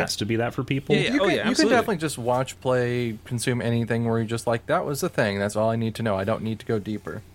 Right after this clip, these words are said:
Speaker 2: Right. Like, I
Speaker 3: That's
Speaker 2: definitely
Speaker 1: Don't play
Speaker 2: did that.
Speaker 1: Monster Hunter to
Speaker 3: completely
Speaker 1: learn
Speaker 3: valid.
Speaker 1: things.
Speaker 2: I definitely did that with the new Nicolas Cage movie, which I knew going in was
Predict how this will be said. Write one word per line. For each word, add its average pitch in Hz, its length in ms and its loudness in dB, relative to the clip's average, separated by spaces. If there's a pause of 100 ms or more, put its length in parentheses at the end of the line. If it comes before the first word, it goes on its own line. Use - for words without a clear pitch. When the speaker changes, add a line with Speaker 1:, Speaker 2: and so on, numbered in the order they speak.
(120)
Speaker 2:
Right. 120 280 2
Like, 120 140 2
I 151 60 4
Speaker 3:
That's 139 40 0
Speaker 2:
definitely 170 320 4
Speaker 1:
Don't - 60 4
play 143 80 6
Speaker 2:
did - 100 6
that. 117 60 6
Speaker 1:
Monster - 280 4
Hunter 165 200 2
to 143 80 0
Speaker 3:
completely 123 100 4
Speaker 1:
learn 120 180 2
Speaker 3:
valid. - 40 -6
Speaker 1:
things. 151 420 -2 (260)
Speaker 2:
I 143 60 2
definitely 170 240 2
did 156 140 0
that 135 120 4
with 123 100 0
the 127 60 2
new 117 140 2
Nicolas 107 320 0
Cage 82 300 -2
movie, - 340 -8 (180)
which 95 220 0
I 98 100 2
knew 107 400 2
going 98 360 2
in 87 380 0
was 82 560 -2